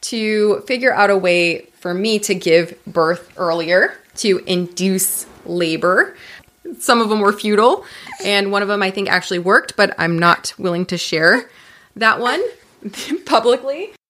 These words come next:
In any case, Clara was born at the end of August, and she was such a lovely little baby. September. Well, the weeks that ensued Clara's birth left us exhausted.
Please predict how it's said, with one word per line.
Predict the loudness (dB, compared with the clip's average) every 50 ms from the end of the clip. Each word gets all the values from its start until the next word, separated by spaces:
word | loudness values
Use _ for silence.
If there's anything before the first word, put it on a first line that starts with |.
| _ _ _ _ _ _ -4
In | 0 2
any | 2 2 2 0
case, | 2 2 2 2 2 0 -6 -14 _ _ _ -8
Clara | -4 0 0 2 0
was | 0 -2
born | -2 0 0 0 0 0
at | -4 -4
the | -4 -4
end | -4 -4 -8
of | -10 -2 2
August, | 4 4 4 4 2 0 0 0 -2 -6 -8 -10 -10 -10 -10 -12 -12 _ -6 -2
and | 0 0 2 0 0 0 -2
she | -4 -2 0 0
was | -2 -2 -2
such | -4 -4 -4 -4
a | -6 -4
lovely | 0 0 0 0 0 -2 -4 -4 -4 -4 -4 -6 -10 -12
little | -4 -2 -2 0 0 -2 -4 -6 -10 _ _ _ _ _ _ _
baby. | -14 -12 -10 -10 -12 -12 -14 -16 -16 -18 -18 -20 -20 -20 _ _ _ _ -16 -12 -10
September. | -6 -6 -6 -6 -4 0 0 0 4 2 2 0 0 -8 _ _ _ _ _ _ _ _ _ _ _ _ _ _ 4
Well, | 4 4 4 4 2
the | 0 0
weeks | 2 2 0 0 0 0 0
that | 2 2
ensued | 2 0 -4 -4 -2 -2 -2 -2 -4
Clara's | -8 -6 -4 -4 -4 -6 -6
birth | -10 -10 -12 -12 -16 _ _
left | 0 0 0 2 2
us | -2 -2 -2 -2 -8 -10 -12 _ _ _
exhausted. | -8 -8 -6 -6 -6 -4 0 2 4 4 4 2 -2 -6 -8 -8 -10 -10 -14